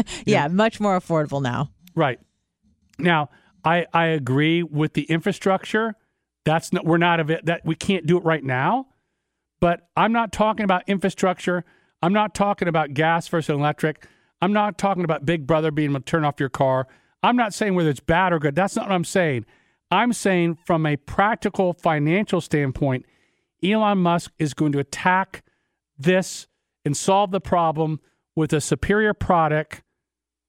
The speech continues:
Speaker 2: at a price point that's gonna beat the Toyota Corolla. And that's how he's gonna win the war. And that's how we're gonna get there.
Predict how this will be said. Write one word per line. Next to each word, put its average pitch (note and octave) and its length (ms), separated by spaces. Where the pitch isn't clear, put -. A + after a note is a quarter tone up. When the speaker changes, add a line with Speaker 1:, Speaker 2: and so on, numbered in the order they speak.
Speaker 2:
at D#3 80
a D3 60
price F#3 360
point E3+ 380
that's D3 180
gonna D3 160
beat D3+ 400
the D3+ 100
Toyota D3 360
Corolla. A2 400
And D3 120
that's E3 180
how D3+ 140
he's C#3 120
gonna B2+ 140
win B2 140
the B2 60
war. B2 300
And D3 120
that's E3+ 220
how D#3+ 160
we're C3+ 80
gonna A2+ 160
get G#2 220
there. - 240